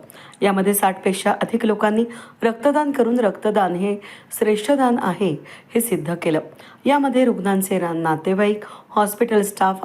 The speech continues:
आणि परिसरातील नागरिकांचा समावेश होता. स्वतः डॉक्टर रवींद्र चव्हाण आणि डॉक्टर तेजस कुणगर यांनी सुद्धा रक्तदान केलं. डॉक्टर रवींद्र चव्हाण मागील बारा वर्षांपासून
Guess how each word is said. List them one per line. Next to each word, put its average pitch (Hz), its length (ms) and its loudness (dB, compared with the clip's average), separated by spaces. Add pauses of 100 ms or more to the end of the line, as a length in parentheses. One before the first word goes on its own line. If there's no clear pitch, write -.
आणि 185 100 2
परिसरातील 196 640 0
नागरिकांचा 185 760 -2 (400)
समावेश 165 420 0
होता. - 260 -2 (400)
स्वतः 185 300 0
डॉक्टर 180 320 0
रवींद्र 175 380 0
चव्हाण 180 420 -2
आणि 214 200 2 (340)
डॉक्टर 208 280 0 (140)
तेजस 208 420 2
कुणगर 196 460 0 (400)
यांनी 233 320 4
सुद्धा 214 340 0
रक्तदान 170 460 -4
केलं. 160 320 -2 (520)
डॉक्टर 196 280 0
रवींद्र 180 320 2
चव्हाण 185 400 0
मागील 180 340 -2
बारा 175 260 0
वर्षांपासून 208 680 -2